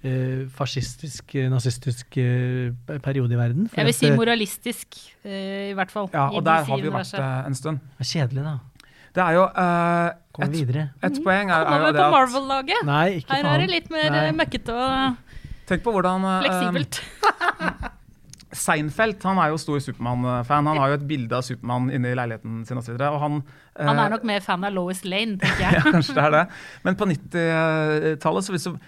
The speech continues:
Speaker 3: altså, det er jo for å vise at, «Oi, sjekk så nerd han Seinfeld er, da.» Så liksom, så barnslig han er. Eh,
Speaker 1: Fordi at han likte Superman?
Speaker 3: Ja. Superheltenes posisjon i dag er jo helt annerledes. Nå er vi jo nerder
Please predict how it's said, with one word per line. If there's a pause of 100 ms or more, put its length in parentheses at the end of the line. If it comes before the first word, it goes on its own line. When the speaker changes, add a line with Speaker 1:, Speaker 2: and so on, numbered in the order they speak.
(300)
Speaker 3:
altså, (140)
det
er
jo
for
å
vise
at,
«Oi,
sjekk
så
nerd
han
Seinfeld
er,
da.» (100)
Så
liksom,
så
barnslig
han
er. (420)
Eh,
Speaker 1:
Fordi
at
han
likte
Superman?
Speaker 3:
Ja. (340)
Superheltenes
posisjon
i
dag
er
jo (160)
helt (160)
annerledes.
Nå
er
vi
jo (160)
nerder